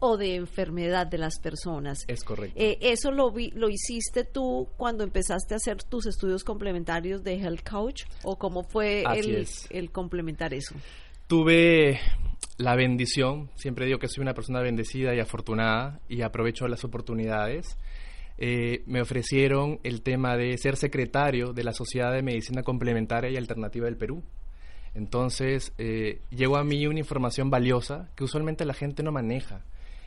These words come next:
Speaker 2: Entonces dije, "Wow, qué gran oportunidad para poder fusionar mis conocimientos como científico, como médico, y poder aportar mucho mejor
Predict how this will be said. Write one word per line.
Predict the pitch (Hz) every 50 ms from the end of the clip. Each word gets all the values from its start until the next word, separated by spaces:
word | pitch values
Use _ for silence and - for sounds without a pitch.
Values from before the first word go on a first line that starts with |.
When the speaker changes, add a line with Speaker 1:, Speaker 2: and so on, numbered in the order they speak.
| -
Speaker 2:
Entonces | - 117 113 - 143 135 135 131
dije, | 135 131 - - 139 135 - -
"Wow, | - 117 135 127 113 104 -
qué | - 127
gran | 131 135 147 165
oportunidad | 175 160 - 151 143 - 160 156 139 117 113 127 - - - - - - -
para | - 117 117 117 113
poder | - 120 117 120 123 127 135 - -
fusionar | - - - 147 131 - 143 123 127 135
mis | 160 170 151
conocimientos | - 156 156 160 160 151 - 156 147 139 120 143 139
como | 139 139 135
científico, | - 143 131 123 190 196 - - 113
como | 110 117 117 120
médico, | 147 180 170 123 107 107 - 143 190 214 - - - - - - - -
y | - 139
poder | - 120 113 120 123
aportar | 123 - 117 104 - - 110
mucho | 117 120 123 117 - 123
mejor | 113 107 95 - 127 127 135 147